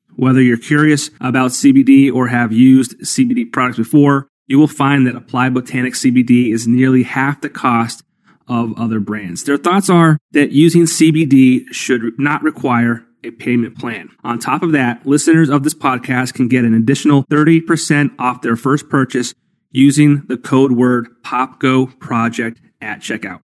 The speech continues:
So head over to applied botanics dot com where you can learn more about all their products.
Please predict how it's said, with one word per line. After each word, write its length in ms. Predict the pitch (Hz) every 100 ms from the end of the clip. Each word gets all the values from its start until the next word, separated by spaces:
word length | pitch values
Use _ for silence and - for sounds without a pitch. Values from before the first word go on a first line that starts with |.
| _
So 100 | 147
head 120 | 147
over 220 | 175 170 165
to 440 | 165 160 156 -
applied 380 | - - 143 160
botanics 400 | 139 160 160 156
dot 240 | 143 127 -
com 340 | 143 151 170
where 100 | 127
you 100 | 123
can 160 | 123 123
learn 160 | 135
more 320 | 135 143 147 -
about 320 | 123 123 -
all 220 | 131 147
their 120 | 139
products. 520 | 123 123 123 151 -